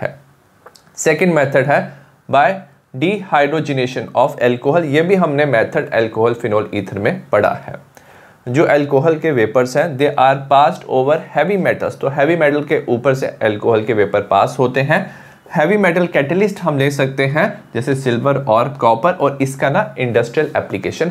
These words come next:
होता है। कैटालिटिक डिहाइड्रोजनेशन में अगर हम बात करें, सपोज हमारे पास प्रोपेनॉल है, प्राइमरी अल्कोहल है, इसके वेपर्स हम पास करेंगे कॉपर से फ़ाइव सेवेंटी थ्री केल्विन में, तो इसमें क्या होगा, डिहाइड्रोजनेशन, हाइड्रोजन रिमूव हो जाएगा,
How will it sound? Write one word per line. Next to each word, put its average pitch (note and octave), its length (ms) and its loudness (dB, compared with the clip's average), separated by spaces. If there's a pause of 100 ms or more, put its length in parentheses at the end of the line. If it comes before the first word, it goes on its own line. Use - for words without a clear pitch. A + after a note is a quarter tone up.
होता G2 280 0 (240)
है। - 160 -4 (460)
कैटालिटिक G3 500 2
डिहाइड्रोजनेशन C#3 1000 0
में E3+ 240 -4 (160)
अगर C#3+ 200 2
हम C3+ 160 0
बात B2 280 2
करें, C#3 200 -2
सपोज C#3+ 440 -2
हमारे A#2 220 0
पास C#3 400 -2
प्रोपेनॉल G2+ 580 2
है, - 220 -10 (600)
प्राइमरी D#3 320 2
अल्कोहल D3 420 2
है, C#3+ 240 0 (180)
इसके C3+ 260 -4
वेपर्स C#3 400 2
हम B2+ 100 -2
पास A#2+ 360 2
करेंगे A#2 340 -2
कॉपर G2 360 0
से D#3 280 -2 (500)
फ़ाइव C3 200 2
सेवेंटी A2 300 -4
थ्री B2+ 160 -4
केल्विन C3 380 0
में, F#3+ 240 -2
तो D#3+ 160 -2
इसमें C#3 300 -2
क्या D#3+ 120 4
होगा, D#3 200 4
डिहाइड्रोजनेशन, A#2 1080 -2
हाइड्रोजन B2+ 460 0
रिमूव A#2+ 340 0
हो C#3 120 4
जाएगा, C#3 360 4